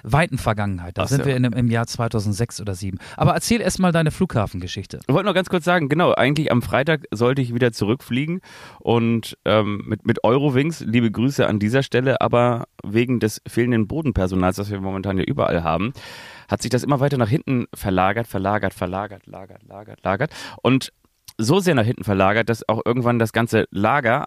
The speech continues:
Speaker 2: an diesem, ähm, einen Bistro, was es da noch gab, zu spät zu vorgerückter Stund, ähm, ausgetrunken war, sodass es tatsächlich
Speaker 1: Hast
Speaker 2: gar
Speaker 1: du
Speaker 2: nichts
Speaker 1: kein
Speaker 2: mehr
Speaker 1: Lager
Speaker 2: gab.
Speaker 1: mehr bekommen?
Speaker 2: Es gab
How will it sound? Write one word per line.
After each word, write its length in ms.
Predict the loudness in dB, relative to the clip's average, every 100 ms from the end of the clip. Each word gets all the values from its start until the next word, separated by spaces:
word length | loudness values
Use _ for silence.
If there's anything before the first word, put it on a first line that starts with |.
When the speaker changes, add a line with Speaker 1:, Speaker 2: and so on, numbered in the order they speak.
| -4
Speaker 2:
an 240 | -2 0
diesem, 440 | 2 0 2 0 -2 -4
ähm, 240 | 0 0 -2
einen 440 | -2 0 2 0 0
Bistro, 520 | 0 0 2 2 0 -10
was 260 | -2 -2
es 80 | 0
da 120 | 0
noch 160 | 2 2
gab, 280 | 0 0 -2
zu 240 | 0 0 -2
spät 540 | -2 -2 -2 -6 -16 _ -20 -18 -16 -10
zu 120 | -8
vorgerückter 560 | 0 2 2 0 0 0
Stund, 340 | 2 2 2 -4 -12 -8 0
ähm, 180 | 2
ausgetrunken 720 | 2 0 -2 -6 -2 -2 0 2
war, 260 | 2 2
sodass 240 | 0 -2 -2
es 60 |
tatsächlich 400 | -4 -2 0 0
Speaker 1:
Hast 60 | 0
Speaker 2:
gar 80 | 2
Speaker 1:
du 40 |
Speaker 2:
nichts 120 | 2
Speaker 1:
kein 100 | 4
Speaker 2:
mehr 60 | 4
Speaker 1:
Lager 180 | 4 4
Speaker 2:
gab. 100 | 2
Speaker 1:
mehr 120 | 2
bekommen? 300 | 0 0 0
Speaker 2:
Es 60 |
gab 180 | 2 -2